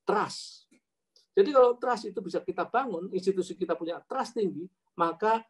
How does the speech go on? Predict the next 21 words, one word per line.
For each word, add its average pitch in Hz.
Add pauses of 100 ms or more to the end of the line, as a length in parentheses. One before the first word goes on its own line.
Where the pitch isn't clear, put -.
suara 170
yang 156
kita 151 (160)
gaungkan, 151
baik 131
melalui 120
media 117 (300)
mainstream 202 (240)
ataupun 120
media 117
sosial, 175 (800)
impact-nya 202
akan 185
lebih 151
mudah 190
dibandingkan 175
kita 151
ini 220
sudah 156 (240)
tidak 160
dipercaya. 120